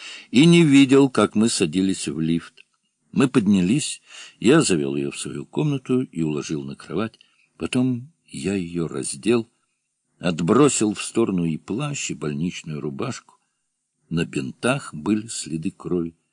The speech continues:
и когда я прикрыл её простынёй, она закрыла глаза, и личико её исказило гримаса боли. Она была очень красива, обнажённой, и не замечать этого было просто невозможно.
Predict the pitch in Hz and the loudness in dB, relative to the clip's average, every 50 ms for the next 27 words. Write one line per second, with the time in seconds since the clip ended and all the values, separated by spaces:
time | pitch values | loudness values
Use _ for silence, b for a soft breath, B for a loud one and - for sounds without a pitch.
0 | _ _ _ _ _ _ - - - - 87 85 85 107 113 117 113 110 110 90 | _ _ _ _ _ _ -12 -10 -4 -2 -2 0 2 4 4 6 6 6 4 2
1 | - 98 107 95 - - 95 120 117 101 92 90 92 101 101 - - 85 - - | 2 0 -2 -2 -2 0 0 2 2 2 2 2 2 2 0 0 -2 -8 -8 -8
2 | - - - 78 85 110 123 117 90 76 76 69 - - - - 101 98 78 69 | -10 -12 -8 -6 -4 -4 -4 -4 -6 -8 -8 -8 -8 -10 -8 -6 -6 -6 -6 -6
3 | 65 71 71 73 69 107 113 107 _ _ _ _ _ _ _ _ _ _ _ _ | -10 -12 -12 -12 -10 -12 -14 -14 _ _ _ _ _ _ _ _ _ _ _ _
4 | _ _ _ _ - 67 60 62 71 117 123 123 - - 180 - - 78 73 69 | _ _ _ _ -10 -10 -8 -4 -4 -4 -4 -4 -8 -12 -12 -10 -8 -8 -8 -8
5 | 65 64 67 - - - - - - 92 95 90 82 71 62 76 67 64 69 87 | -10 -10 -8 -10 -10 -10 -12 -10 -6 -6 -4 -4 -6 -8 -10 -10 -10 -8 -8 -8
6 | 90 - - - - 67 - 85 95 101 - 80 - - _ _ _ _ _ _ | -8 -8 -10 -12 -12 -8 -6 -4 -4 -4 -6 -10 -14 -14 _ _ _ _ _ _
7 | _ _ _ _ _ _ B B B B B B B B B B - - 104 127 | _ _ _ _ _ _ B B B B B B B B B B -4 0 2 4
8 | 147 139 151 147 143 151 147 147 147 151 139 - - - 127 131 127 - - 101 | 6 6 8 8 8 10 8 8 8 6 4 2 0 -2 -2 -2 -4 -6 -4 -2
9 | 110 101 - - - - 107 107 98 92 85 76 80 - - - - - - - | 0 0 0 0 -2 -2 -2 -2 -2 -2 -4 -4 -8 -12 -16 -18 -20 -16 -10 -8
10 | - - 64 - - - - - 82 90 76 62 58 58 57 - - _ _ _ | -8 -6 -6 -8 -8 -8 -6 -6 -4 -4 -4 -4 -6 -8 -10 -12 -16 _ _ _
11 | _ _ _ _ _ B B B B B B B B - 107 127 139 143 127 123 | _ _ _ _ _ B B B B B B B B 2 4 6 6 6 6 6
12 | 139 143 143 123 - 147 147 135 - 139 131 - - 127 131 127 120 131 135 131 | 6 4 4 2 2 2 2 2 2 0 0 2 2 2 2 4 4 2 2 2
13 | 123 - 110 107 117 127 - - - 127 127 127 127 127 120 110 113 123 147 147 | 0 -2 -2 -2 -2 -2 -4 -8 -10 -10 -8 -8 -8 -8 -8 -8 -8 -8 -8 -8
14 | - - - 165 156 - - | -10 -10 -10 -10 -14 -16 -18